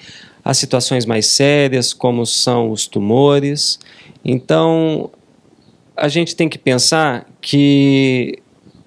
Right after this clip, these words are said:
que pra gente produzir, que pra gente, é,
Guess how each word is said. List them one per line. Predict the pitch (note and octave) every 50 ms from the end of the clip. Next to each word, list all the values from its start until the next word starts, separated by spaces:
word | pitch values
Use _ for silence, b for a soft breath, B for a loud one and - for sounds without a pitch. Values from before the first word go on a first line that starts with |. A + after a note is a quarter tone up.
| _ _ _ _ -
que | - -
pra | C3 - D#3 D#3 D3
gente | D3+ E3+ D#3+ -
produzir, | - - D3 C3+ A#2 A#2 G#2+ G2+ - D3 D3+ D#3 D3+ D3
que | - - B2+
pra | - B2 B2 B2
gente, | B2 C3+ D#3 D#3+ D#3 - - C3+ A#2+ - - _ b b b b b b b b b b -
é, | - A2+ A#2 A#2 A2+ A2+ A2+ A2 A2 G#2+ G#2+ G#2+ G#2 G#2+ A2+